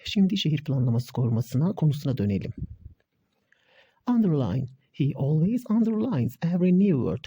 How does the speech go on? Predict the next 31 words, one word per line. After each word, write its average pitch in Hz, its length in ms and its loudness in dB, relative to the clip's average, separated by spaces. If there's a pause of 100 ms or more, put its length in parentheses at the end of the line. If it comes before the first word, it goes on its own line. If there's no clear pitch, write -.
when 120 260 0
he's 165 320 -2
reading. 120 380 -2 (120)
Okurken 139 400 -2
her 156 180 -2
yeni 123 180 2
kelimenin 135 380 2
altını 196 300 2
çizer. - 320 -6 (880)
The 202 80 -6
study - 360 -2
underlined 139 680 0
the - 220 -6
fact - 240 -6
that - 360 -6
very 240 160 2
little 135 340 -4
research 127 440 -2
exists. 117 540 -6 (200)
Çalışma 143 420 -2
çok 202 220 -6
az 143 80 -4
araştırma 139 420 -2
olduğuna 135 360 0
dair 127 340 0
gerçeğin 147 400 -2
altını 170 320 0
çizdi. 113 420 -4 (1500)
Solid. - 540 -4 (360)
The 139 140 0
liquid 160 380 0